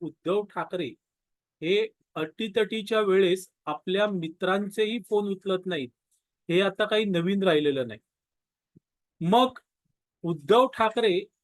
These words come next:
यांना हवं तेच करतात, त्यावेळेस मैत्री किंवा मित्र पक्ष किंवा अगदी आपले गुरु यांचंही उद्धव ठाकरे ऐकत नाही.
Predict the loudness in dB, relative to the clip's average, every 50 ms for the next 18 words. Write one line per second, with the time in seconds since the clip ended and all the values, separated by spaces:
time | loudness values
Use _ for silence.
0 | _ _ -6 -4 -2 -2 -2 -2 -2 -2 -4 -4 -6 -8 _ _ _ -12 _ -2
1 | 0 2 2 2 0 0 _ -6 -6 -6 -10 -6 -4 -4 -4 0 0 -2 -2 -2
2 | -4 _ _ _ _ _ _ _ _ _ _ _ _ _ _ _ _ 0 2 2
3 | 2 2 2 0 0 2 0 -2 -4 -8 -16 _ -8 -4 -4 -4 -4 -6 -6 _
4 | -6 -6 -6 -8 -10 -12 _ _ -4 -2 -2 -2 -2 -4 -6 -6 -4 -2 -2 -2
5 | -2 -4 -6 -6 -8 -8 -8 -6 -6 -6 -10 -12 _ _ _ _ _ -20 -20 _
6 | _ _ _ _ -6 -2 2 2 4 4 2 0 0 -2 -2 -2 -4 -4 -4 -4
7 | -4 0 0 0 0 0 -4 -4 -4 -4 -4 -2 -2 -2 0 0 -2 -4 -4 -2
8 | 0 0 0 0 -2 -4 -6 -4 -2 -2 -2 -2 -4 -4 -4 -4 -6 -6 -10 -6
9 | -4 0 0 0 0 0 -4 -6 -4 -2 -2 0 0 0 -2 -2 -6 -8 -6 -10
10 | -16 -18